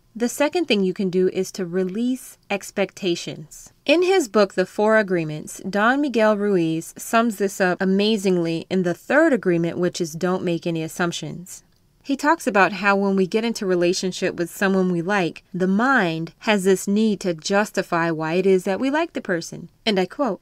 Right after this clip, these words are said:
You only see what you want to see, and you deny that there are things that you don't like about that person. You lie to yourself just to make yourself right. Then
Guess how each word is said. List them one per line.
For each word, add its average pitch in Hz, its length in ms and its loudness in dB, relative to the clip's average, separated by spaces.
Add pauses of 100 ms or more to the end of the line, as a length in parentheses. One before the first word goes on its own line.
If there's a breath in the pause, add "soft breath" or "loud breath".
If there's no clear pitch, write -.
You 226 220 2
only 381 240 4
see 285 260 2
what 202 240 0
you 214 120 0
want 208 260 -2
to 190 100 -8
see, 170 300 -4
and 190 140 2
you 202 80 2
deny 220 520 2
that 185 280 -2
there 285 280 0
are 233 140 -2
things 240 580 0
that 247 100 -4
you 226 140 -2
don't 254 320 -4
like 240 320 -4
about 180 320 -2
that 208 200 -2
person. 185 540 -4 (200)
You 208 140 0
lie 254 260 6
to 311 60 0
yourself 196 520 2
just 294 280 -2
to 254 60 -2
make 220 280 -2
yourself 190 420 -2
right. 202 420 -2
Then 311 580 0